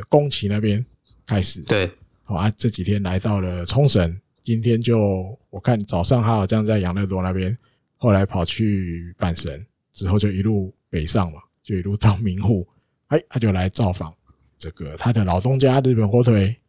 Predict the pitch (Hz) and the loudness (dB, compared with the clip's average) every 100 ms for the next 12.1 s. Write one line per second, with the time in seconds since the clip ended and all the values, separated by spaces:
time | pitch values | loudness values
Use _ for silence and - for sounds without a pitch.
0 | _ - 104 107 110 101 110 92 98 87 | _ -4 -4 -2 -2 0 0 0 -2 -6
1 | - 87 120 120 123 120 127 - 104 95 | -2 2 4 4 2 0 -4 -4 -4 -2
2 | 98 110 107 113 110 101 95 101 98 92 | -2 -4 -4 -2 -2 0 -2 -4 -4 -4
3 | 110 110 107 104 101 104 107 - 107 104 | -4 -4 -2 -4 -4 -4 -2 -2 0 2
4 | 113 110 101 101 104 110 - _ _ _ | 2 2 2 2 2 0 -2 _ _ _
5 | - 107 - - 104 82 110 104 107 107 | -2 -2 0 -2 -2 -2 -4 -4 -6 -8
6 | 92 90 90 - 95 95 95 92 123 _ | -6 -6 -6 -8 -8 -8 -8 -8 -10 _
7 | _ _ 160 156 202 180 147 147 - - | _ _ -2 4 4 4 2 -2 -8 0
8 | 147 190 202 170 - 180 156 175 156 151 | 6 6 8 6 6 4 6 6 6 4
9 | 160 160 156 147 131 123 147 151 139 127 | 2 4 4 6 2 2 2 4 0 0
10 | _ _ _ - 139 - _ _ 135 113 | _ _ _ 0 0 0 _ _ 2 6
11 | 135 123 120 110 135 113 95 95 110 117 | 6 4 0 2 2 0 -2 -4 -4 -4